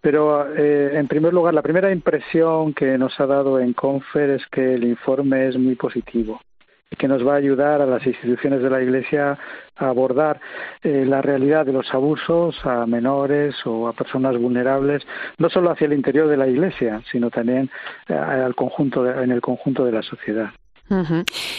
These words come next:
Speaker 2: Eh, don Ángel Gabilondo, eh, el Defensor del Pueblo, ha puesto en valor especialmente la colaboración directa de la Confer y, y de muchas congregaciones, ¿no? ¿Cómo ha sido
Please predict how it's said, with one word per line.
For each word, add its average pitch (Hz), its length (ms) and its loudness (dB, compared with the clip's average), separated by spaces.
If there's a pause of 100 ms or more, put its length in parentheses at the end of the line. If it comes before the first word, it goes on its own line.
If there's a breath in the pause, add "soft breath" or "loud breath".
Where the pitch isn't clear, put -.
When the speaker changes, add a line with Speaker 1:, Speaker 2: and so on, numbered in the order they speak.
Speaker 2:
Eh, 190 320 0
don 185 120 0
Ángel 294 260 -2
Gabilondo, 240 580 0
eh, 160 320 0
el 151 100 0
Defensor 170 360 -2
del 202 140 0
Pueblo, 180 260 0
ha - 20 -4
puesto 170 260 -2
en 185 60 2
valor 165 220 2
especialmente 160 600 0
la 170 120 -2
colaboración 151 800 -2
directa 165 440 -2 (440 loud breath)
de 160 160 0
la 156 100 0
Confer 170 400 0
y, 165 380 0
y 165 80 0
de 160 100 2
muchas 185 340 0
congregaciones, 165 760 0
¿no? 214 100 0
¿Cómo 262 180 0
ha 339 40 0
sido 311 340 0